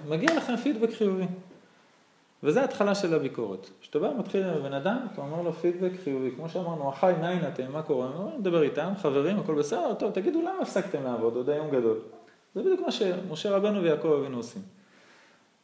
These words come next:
פידבקים חיוביים. אתה אומר לו, "תשמע, אני ראיתי אותך בזה, ואתה מושלם. בזה אתה תותח, בזה אתה הכי טוב, בזה, בזה." הרבה פידבקים חיוביים. תשמע, מבן אדם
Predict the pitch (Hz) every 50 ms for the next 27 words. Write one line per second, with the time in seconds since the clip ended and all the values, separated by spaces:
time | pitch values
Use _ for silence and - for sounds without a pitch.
0 | - - - 233 202 208 220 214 208 196 170 - - 175 160 147 139 139 127 120
1 | 117 - - - _ _ _ - 147 160 175 170 160 165 - 175 165 147 135 135
2 | 127 135 139 135 143 127 - - 123 117 120 110 107 123 139 147 147 - - -
3 | - - 120 107 - - 110 110 107 - - 117 113 101 90 90 90 - - 104
4 | 113 113 123 139 139 127 - 123 110 - 117 110 - 117 98 - - 107 107 107
5 | 127 143 135 - 127 120 - - 123 - - 107 98 98 107 113 113 147 151 143
6 | 135 135 131 123 117 110 104 98 95 101 - - 123 123 160 208 208 - 185 170
7 | 160 151 - 147 135 - - 123 110 101 95 92 - - - - _ _ _ _
8 | _ _ _ _ _ _ _ _ _ _ _ _ _ _ _ _ _ _ _ _
9 | _ _ _ _ - 175 190 190 - - - - - _ _ _ _ _ _ _
10 | _ _ _ _ _ _ _ 123 120 123 117 113 123 117 117 117 160